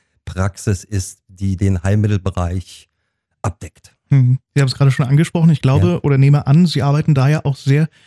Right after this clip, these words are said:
Speaker 2: intensiv mit der Oberlin-Klinik zusammen, oder?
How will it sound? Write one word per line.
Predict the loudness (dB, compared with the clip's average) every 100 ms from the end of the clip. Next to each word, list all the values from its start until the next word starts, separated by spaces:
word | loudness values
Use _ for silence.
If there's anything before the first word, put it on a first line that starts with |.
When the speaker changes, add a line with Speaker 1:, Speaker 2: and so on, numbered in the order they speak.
| _ _
Speaker 2:
intensiv | 0 2 2 2 0 2
mit | 2
der | 0 -2
Oberlin-Klinik | -2 0 2 0 0 0 0
zusammen, | 0 0 2
oder? | 2 0